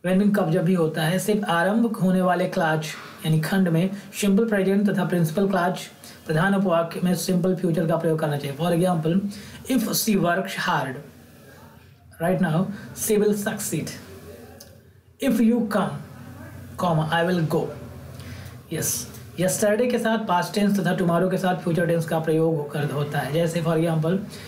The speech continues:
he came here yesterday। The next, rule number six, it's very important, rule of the adverbs यानी क्रिया विशेषण के नियम।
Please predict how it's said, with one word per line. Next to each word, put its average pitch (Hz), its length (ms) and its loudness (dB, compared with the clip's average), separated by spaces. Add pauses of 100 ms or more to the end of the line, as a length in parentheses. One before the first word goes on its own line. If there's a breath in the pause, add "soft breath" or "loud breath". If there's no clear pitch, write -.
(200 loud breath)
he 196 160 2
came 220 280 2
here 175 240 2 (680)
yesterday। 156 540 0 (2000 loud breath)
The 160 80 2
next, 165 340 -2
rule 214 120 4
number 202 500 4
six, - 340 -2
it's - 380 -4
very 185 280 4
important, 175 380 2
rule 180 200 4
of 160 180 2
the 180 160 0
adverbs 160 480 0
यानी 170 180 2
क्रिया 190 300 2
विशेषण 165 460 0
के 185 340 0 (560 loud breath)
नियम। 165 300 4